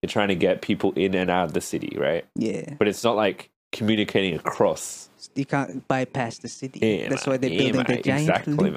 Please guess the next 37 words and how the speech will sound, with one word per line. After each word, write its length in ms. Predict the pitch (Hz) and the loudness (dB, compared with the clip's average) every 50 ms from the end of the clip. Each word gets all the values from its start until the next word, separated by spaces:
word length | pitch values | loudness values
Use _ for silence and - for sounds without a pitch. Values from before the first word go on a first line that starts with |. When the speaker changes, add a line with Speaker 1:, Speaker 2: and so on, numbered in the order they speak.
| - - | -6 -10
Speaker 1:
mate. 80 | - - _ - - - - - _ | -10 -12 _ -20 -20 -20 -20 -8 _
Speaker 2:
But 80 | - 123 | -2 -2
it'll 60 | 127 | 0
take 200 | - - 135 - | 0 -2 -2 -2
sixty 420 | - - - 170 - - - - | -4 -6 -6 -6 -6 -6 -6 -4
years. 300 | 165 156 165 180 190 143 139 | -2 -2 0 -2 -2 0 2
Speaker 1:
That's 180 | 117 117 113 | 0 0 2
gonna 160 | - - 127 120 | 4 4 4 4
take 280 | - - - 123 117 | 4 2 2 2 0
sixty 380 | - - 135 123 - - - 110 | 0 -2 -2 -2 -2 -2 0 2
years, 340 | 107 117 131 147 147 147 - | 2 2 2 0 -2 -4 -8
mate. 80 | - - - - _ _ _ _ _ _ _ _ - - - - - - | -10 -12 -12 -14 _ _ _ _ _ _ _ _ -20 -20 -20 -20 -2 0
But 80 | 117 | 2
it's 160 | 123 120 - | 2 4 4
okay 460 | 151 - - - 165 147 - 131 127 123 | 2 2 2 2 0 2 4 4 2 4
Speaker 2:
Yeah. 380 | 127 147 - - - 104 110 | 4 2 2 4 2 2 2
Speaker 1:
<laughs> 0 | |
because, 340 | 107 - 123 113 107 107 113 | 2 2 2 2 2 0 2
uh, 340 | 101 92 87 82 82 - - - - _ _ _ _ _ - - - | 2 2 4 2 0 -2 -4 -8 -14 _ _ _ _ _ -14 -6 2
one 240 | - 139 151 147 135 | 2 4 4 4 2
day 340 | 123 123 107 95 87 98 104 | 2 4 4 4 4 2 0
someone 420 | - - 117 107 104 104 101 101 | 2 2 2 2 4 2 4 4
will 320 | 98 92 92 92 92 95 - - _ _ _ _ _ _ _ | 4 4 4 4 2 0 -2 -6 _ _ _ _ _ _ _
get 140 | 101 - | -2 0
the 60 | - 87 | 0 2
benefits 340 | 85 82 80 90 87 - | 2 2 2 2 2 2
Speaker 2:
Your 80 | 143 151 | 2 2
Speaker 1:
of 60 | 139 - | 2 2
this. 80 | - | 2
Speaker 2:
grandkids 640 | 160 170 180 190 196 196 190 - - - 127 - - | 4 4 4 4 2 0 0 -2 -2 0 0 0 0
should 160 | - 127 120 | -2 -4 -2
be 100 | 127 123 | -2 -2
like, 240 | 120 123 127 123 131 | 0 -2 -2 -2 0
"Look 340 | 143 151 165 165 - - | 2 2 0 0 0 -2
at 80 | 165 160 | -2 0
this, 260 | 175 170 - - - - | 0 -2 -2 -6 -14 -4
Grandpap! 600 | - 135 127 120 120 120 - - - 123 120 | 0 0 2 2 0 -2 -2 -2 -2 -2 -2